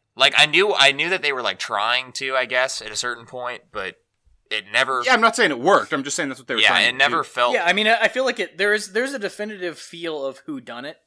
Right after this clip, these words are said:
Speaker 3: in this, and with the, with the whodunit subgenre of thrillers or whatever you wanna call 'em, it's,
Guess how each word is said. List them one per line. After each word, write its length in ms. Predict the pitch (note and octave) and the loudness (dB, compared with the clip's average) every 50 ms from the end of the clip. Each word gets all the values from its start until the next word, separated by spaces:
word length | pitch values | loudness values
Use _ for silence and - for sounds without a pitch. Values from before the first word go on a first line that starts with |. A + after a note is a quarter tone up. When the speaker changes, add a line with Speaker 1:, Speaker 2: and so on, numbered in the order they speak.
| _ _ _ | _ _ _
Speaker 3:
in 140 | D#3+ D3+ D#3+ | -16 -14 -10
this, 320 | D#3+ E3+ F#3+ - - - _ _ _ _ _ _ _ _ _ _ - | -10 -10 -10 -10 -12 -16 _ _ _ _ _ _ _ _ _ _ -4
and 140 | C#3+ D#3 E3 | -4 -2 -2
with 160 | D#3+ D#3 - | -4 -6 -4
the, 320 | D#3 D3+ D3 C#3+ C#3 C3+ B2+ | -6 -6 -4 -4 -6 -6 -8
with 140 | C#3 - - | -12 -12 -12
the 80 | C#3 | -14
whodunit 540 | G#2+ C#3 D3 C#3+ C#3 C#3 C3+ C3+ C#3 C#3 C#3 _ _ _ _ _ _ _ _ _ - | -12 -10 -12 -8 -6 -6 -6 -6 -6 -10 -12 _ _ _ _ _ _ _ _ _ -18
subgenre 1000 | - - - - C#3 C#3+ C#3 C#3 C3 - C#3+ C#3+ C#3 C#3 C#3 C3+ C3+ C3+ C3 C3 | -16 -14 -10 -6 -6 -6 -6 -6 -10 -8 -4 -4 -4 -4 -4 -6 -6 -6 -6 -6
of 300 | C3 C3 B2+ B2 A#2 - | -8 -10 -10 -10 -12 -18
thrillers 640 | - - C#3 C#3 C#3 C#3 C#3+ D3 D3+ D3+ - - - | -16 -12 -10 -10 -8 -8 -8 -8 -8 -10 -12 -16 -16
or 140 | C3 A#2+ A#2+ | -18 -16 -14
whatever 240 | B2 B2 B2+ B2+ | -12 -12 -10 -12
you 80 | C#3 C3+ | -12 -14
wanna 140 | C3+ C3+ C3+ | -12 -14 -14
call 260 | - - C#3+ C#3+ D3 | -12 -10 -10 -10 -10
'em, 120 | D#3+ E3 _ _ _ _ _ _ _ _ _ _ _ _ | -10 -14 _ _ _ _ _ _ _ _ _ _ _ _
it's, 380 | - C#3+ C#3+ - - - - | -12 -12 -10 -10 -10 -14 -14